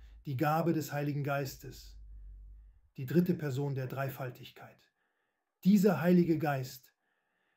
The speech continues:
der es uns ermöglicht, uns durch unsere Worte und Taten zu verstehen. Dieser Heilige Geist, der Gott in das Herz jedes Menschen bringt und ihm die Unendlichkeit seiner Liebe offenbart.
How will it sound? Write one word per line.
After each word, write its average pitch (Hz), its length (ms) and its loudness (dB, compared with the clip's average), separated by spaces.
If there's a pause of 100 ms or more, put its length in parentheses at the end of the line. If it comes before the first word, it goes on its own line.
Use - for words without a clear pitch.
(200)
der 139 200 -6
es 143 180 -6
uns 139 240 -6
ermöglicht, 139 840 -2 (500)
uns 139 240 -6
durch 131 300 -8
unsere 135 340 -6
Worte 131 480 -8 (600)
und 131 200 -10
Taten 135 340 -6
zu 127 140 -12
verstehen. 110 640 -12 (1080)
Dieser 139 280 -4
Heilige 147 360 -2
Geist, 131 560 -8 (640)
der 131 120 -6
Gott 139 440 -4 (100)
in 139 160 -6
das 131 240 -8
Herz 139 340 -6
jedes 123 320 -8
Menschen 135 440 -8
bringt 123 420 -12 (480)
und 139 220 -10
ihm 151 160 -4
die 156 120 -2
Unendlichkeit 170 1120 -2 (220)
seiner 147 360 -2
Liebe 135 280 -4
offenbart. 120 520 -14